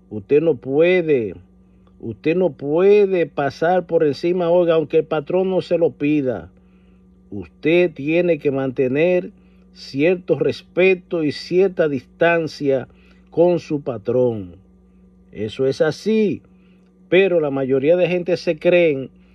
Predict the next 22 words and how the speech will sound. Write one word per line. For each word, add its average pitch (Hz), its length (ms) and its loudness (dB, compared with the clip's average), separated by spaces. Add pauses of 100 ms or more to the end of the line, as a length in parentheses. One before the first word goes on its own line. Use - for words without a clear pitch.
(200)
que 135 120 -2
porque 127 320 -2
el 135 100 2
patrón 143 440 0
le 180 80 6
haga 175 140 2
un 165 160 -4
chiste, 139 600 -4 (280)
que 135 140 0
porque 135 320 -2
el 131 100 0
patrón, 165 800 2 (520)
eh, 127 580 0 (1300)
se - 180 -8
sonría, 147 1000 0 (240)
le 110 160 -4
brinda 170 380 0
una 185 180 2
sonrisa 170 680 2
o 156 60 2
una 156 200 0
cosa, 127 500 -2